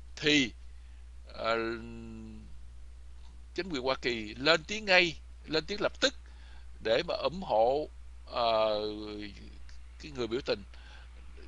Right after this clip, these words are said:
Để chi? Để tạo cái tinh thần, tạo cái khí thế, tạo cái momentum, ờ, một cái trớn cần thiết cho cái người dân. Ờ, họ, họ biết rằng là cái chuyện chiến, chiến đấu của họ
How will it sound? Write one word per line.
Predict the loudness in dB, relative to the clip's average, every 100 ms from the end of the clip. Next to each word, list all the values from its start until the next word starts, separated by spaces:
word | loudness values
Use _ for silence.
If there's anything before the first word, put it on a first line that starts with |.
| -2
Để | -2
chi? | 0 0 2
Để | 4 4 6
tạo | 8 8 8 6 2
cái | 0 -2 -2 -10 -16 -2
tinh | 0 4
thần, | 6 6 4 -4
tạo | 2 2 2
cái | -4
khí | -2 -4
thế, | 0 2 2 2
tạo | 4 4 2
cái | -2
momentum, | -4 -4 -2 -2 -2 -2 -4 -10 -8 -4
ờ, | -2 -2 -4 -6 -6 -6
một | -6 -6
cái | -4 -6 6
trớn | 6 6 0 -12 -4
cần | -4 -2
thiết | -2 -4 -8 -12 -12 -12 -12 -12 2
cho | 6 8 8 6 0
cái | -4 -4 -2
người | 0 0
dân. | 6 6 6 -2 -12 -14 -14 -12 -6
Ờ, | 2 4 6 4
họ, | 4 6 6 4 0 -8 -12 -14 -14 -14 -12 -12 -12 -12 -10 -12 -12 -14 -14 -14 -12 -12 -12 -14 -14 -14 -14 -12 -12 -12 -12 -10 -10 -10 -10 2
họ | 4
biết | 6 4
rằng | 8 10 10 4 0 6
là | 10 10
cái | 8 0
chuyện | -4 -6
chiến, | -4 -6 -4
chiến | -6 -2
đấu | 0 0
của | -2
họ | -2 2 2